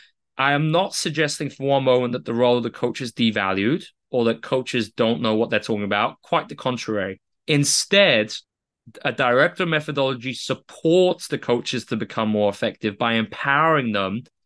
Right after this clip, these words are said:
And how that's done is maybe coaches have their vision for how the team wants to play, which every head coach will have. It's not a case of conflicting with these. It's a case of how the coach's knowledge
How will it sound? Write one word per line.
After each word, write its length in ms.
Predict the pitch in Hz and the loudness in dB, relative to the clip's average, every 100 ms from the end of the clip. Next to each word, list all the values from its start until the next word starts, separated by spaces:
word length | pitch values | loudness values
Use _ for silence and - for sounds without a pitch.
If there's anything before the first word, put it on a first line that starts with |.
| _ - | _ -6
And 300 | 123 123 123 - | -2 -2 -4 -10
how 380 | - - 175 180 | -8 0 0 2
that's 260 | 151 - | -2 -2
done 400 | - 175 156 113 | -2 0 2 0
is 360 | 113 120 117 - | -2 -4 -4 -10
maybe 680 | - 139 143 165 160 143 - _ | -8 -2 0 2 0 -2 -8 _
coaches 520 | - 156 160 - 123 | -2 0 0 -2 -4
have 420 | - 127 120 117 - _ - | -2 0 2 0 -4 _ 0
their 140 | 139 | 2
vision 380 | 123 147 113 92 | 4 2 0 -6
for 140 | - | -6
how 180 | 107 135 | -2 -2
the 80 | 120 | -2
team 260 | - 127 117 | -4 -2 -2
wants 180 | 113 | -2
to 80 | - | -6
play, 380 | - 139 92 - _ | -2 -2 -2 -8 _
which 180 | 117 117 | -6 -2
every 320 | 160 165 147 | 0 2 2
head 180 | 123 110 | 0 -2
coach 280 | - 113 120 | 0 -2 -2
will 100 | 101 | -4
have. 300 | 107 101 101 _ _ - | -2 -4 -8 _ _ -2
It's 200 | 151 - | -2 2
not 220 | 151 185 | 2 2
a 40 | 208 | 0
case 360 | - 147 143 | 0 0 0
of 160 | 135 - | -2 -4
conflicting 560 | - 120 - 143 151 | -8 -6 -2 -2 0
with 120 | 123 117 | 0 2
these. 280 | 117 95 | 2 0
It's 140 | 113 - | -4 -6
a 40 | |
case 360 | - 151 151 147 | -4 0 0 0
of 100 | 127 | -2
how 520 | - - 175 185 185 | -4 -2 2 4 4
the 120 | 160 | 2
coach's 520 | 151 - 156 156 123 113 | -2 0 0 -2 -6 -6
knowledge 880 | 131 160 165 110 98 123 147 - | 0 2 4 4 2 -2 -4 -8